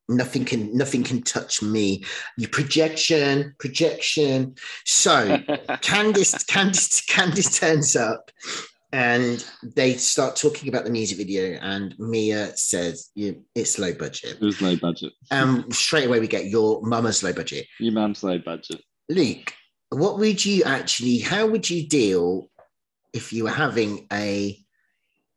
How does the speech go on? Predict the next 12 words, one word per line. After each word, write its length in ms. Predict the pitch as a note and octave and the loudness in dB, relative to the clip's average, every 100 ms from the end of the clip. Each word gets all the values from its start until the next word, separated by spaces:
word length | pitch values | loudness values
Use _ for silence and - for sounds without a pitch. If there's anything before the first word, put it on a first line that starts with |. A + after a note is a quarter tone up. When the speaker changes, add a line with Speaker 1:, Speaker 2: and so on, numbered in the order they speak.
| _ _ _ _ _ G#2+ | _ _ _ _ _ -4
Speaker 1:
a, 400 | G2 F#2+ F#2 _ _ _ | -2 -4 -8 _ _ _
what's 280 | G#2+ A2+ - | -10 -6 -2
the 60 | G2+ | -2
word, 120 | F#2 - | -4 -4
a 180 | A2+ G#2+ | -4 -4
friction, 680 | - - F#3+ D3 - - - | -4 -4 -4 -2 0 0 0
a 40 | D#3 | -6
fric-, 440 | - - - - C#3+ | -6 -6 -6 -8 -8
a 100 | C3+ | -4
conversation 720 | - G#3 F3+ - A#2+ - A2+ | -2 0 0 0 0 0 -2
with 80 | - | -4
friction, 680 | - E3 - - F2 E2+ | -4 -4 -2 0 -2 -6